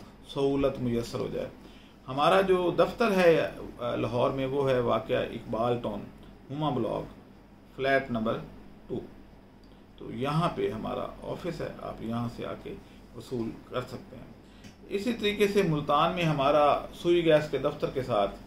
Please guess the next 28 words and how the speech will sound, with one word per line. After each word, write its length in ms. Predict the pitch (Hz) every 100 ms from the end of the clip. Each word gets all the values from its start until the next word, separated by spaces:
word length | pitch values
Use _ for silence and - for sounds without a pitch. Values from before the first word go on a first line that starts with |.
| - - -
جس 120 | 127
کو 120 | 127 -
پیراں 340 | 147 147 156 147
غائب 300 | 113 127 127
روڈ 220 | 120 -
کہتے 260 | 110 - -
ہیں، 120 | - - - - - - - -
وہاں 420 | 117 147 160 156 127
پہ 240 | 113 - - -
ہمارا 300 | 120 113 113
یہ 220 | 110 107
آفس 360 | - 120 117 127
ہے، 40 |
وہاں 400 | 104 107 123 135 113
پہ 80 | 117
بھی 280 | 113 113
یہ 60 | 82 -
اویلیبل 420 | 110 98 - -
ہے۔ 120 | - - - - - - - 127
یہ 380 | 139 151 139 110 - - -
فیصل 280 | 123 117 135
آباد 240 | 139 135
میں 140 | 139 147
بھی 160 | 143
ہمارے 220 | 127 117 117
پاس 180 | 117 104
اویلیبل 380 | 98 - 101
ہے، 120 | -